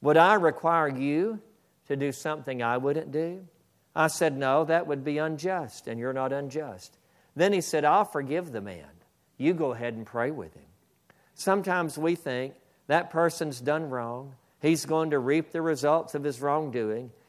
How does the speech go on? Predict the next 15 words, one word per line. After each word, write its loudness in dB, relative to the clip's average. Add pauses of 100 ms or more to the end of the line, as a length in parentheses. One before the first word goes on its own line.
(100)
In 2
fact, 4
he's -4
sick -2
now -4
because -4
he's -6
done -4
wrong." -10 (340)
Sometimes 0
broken 2
fellowship -2
will 0
cause -2
sickness, -6